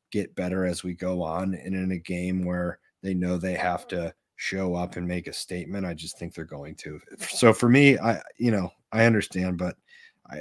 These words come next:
it's a spot thing, and I just think the Eagles are that much better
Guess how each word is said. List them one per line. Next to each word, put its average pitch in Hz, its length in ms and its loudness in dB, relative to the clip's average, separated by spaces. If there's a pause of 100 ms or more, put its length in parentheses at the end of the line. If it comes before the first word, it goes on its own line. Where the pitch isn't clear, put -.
it's 101 220 -2
a 90 60 -6
spot - 520 -8
thing, 90 360 -6
and 85 80 -6
I 85 60 -4
just 90 260 -8
think 90 300 -8 (320)
the - 100 -14
Eagles 120 380 6
are 107 120 8
that 95 320 2
much 90 380 -4
better 85 500 -6